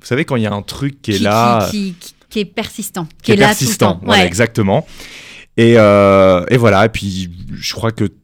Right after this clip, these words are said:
Speaker 1: assez jeune, au collège, vers, euh, treize, quatorze ans, j'ai commencé, euh, à attraper ma sœur pour faire des expériences capillaires sur elle.
Speaker 2: <laughs>
Speaker 1: Et puis, euh,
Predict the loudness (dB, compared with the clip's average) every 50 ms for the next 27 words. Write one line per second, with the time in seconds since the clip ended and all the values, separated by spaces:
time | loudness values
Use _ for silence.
0 | _ _ -6 -4 -4 -4 -2 -2 -2 -2 0 2 2 2 2 2 0 -2 -2 -2
1 | 0 0 2 2 2 0 0 0 -2 -4 -4 -4 -4 -6 -6 -6 -4 -4 -6 -6
2 | -6 -6 -6 -6 -6 -4 -4 -6 -4 -4 -4 -6 -6 -6 -6 -4 -4 -2 -2 -2
3 | -2 -2 -4 -4 -4 -4 -4 -4 -2 -4 -4 -6 -4 -4 -4 -2 -4 -6 -8 -10
4 | -14 -18 -20 -20 -20 -20 -20 -20 -20 -20 -20 _ -10 -8 -6 -4 -4 -4 -4 -4
5 | -6 -6 -4 -4 -2 -2 -2 -2 -4 -4 -6 -6 -6 -6 -10 -8 -8 -8 -8 -8
6 | -8 -10 -10 -10 -8 -8 -6 -4 -4 -6 -6 -6 -6 -6 -6 -6 -8 -8 -8 -8
7 | -6 -4 -2 -2 0 0 2 2 4 4 4 2 0 -2 -6 -14 -20 -20 -20 -20
8 | -20 -20 -20 -20 -20 -14 -6 -4 -4 -4 -4 -4 -2 0 2 2 4 4 4 2
9 | 0 0 -2 -2 -4 -4 -4 -4 -4 -4 -6 -6 -6 -6 -6 -6